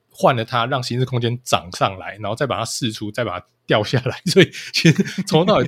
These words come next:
基本上回到原点，然后是自己在忙啊。那这个我就觉得很妙，为什么呢？因为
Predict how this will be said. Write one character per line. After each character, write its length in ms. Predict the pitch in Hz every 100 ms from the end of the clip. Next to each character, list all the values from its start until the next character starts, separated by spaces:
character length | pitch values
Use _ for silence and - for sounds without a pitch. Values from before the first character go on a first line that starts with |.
| -
基 100 | 156
本 80 | 190
上 220 | 156 160 -
回 260 | _ - 123
到 160 | 170
原 320 | 135 107 95 117
点， 220 | 107 85
然 100 | 90
后 80 | 98
是 140 | 175
自 160 | 151 151
己 140 | 98
在 120 | 120
忙 400 | 120 107 85 80 87
啊。 120 | 85 - - _ _ _ -
那 160 | 285 - - - - -
这 100 | 330
个 100 | 269
我 160 | 113 117
就 100 | 226
觉 160 | 143
得 100 | 143
很 200 | 143 92
妙， 280 | 90 175 131
为 140 | 196
什 100 | 208
么 140 | 117 92
呢？ 240 | 92 98 - _ _ _ _
因 120 | 247
为 240 | 294 285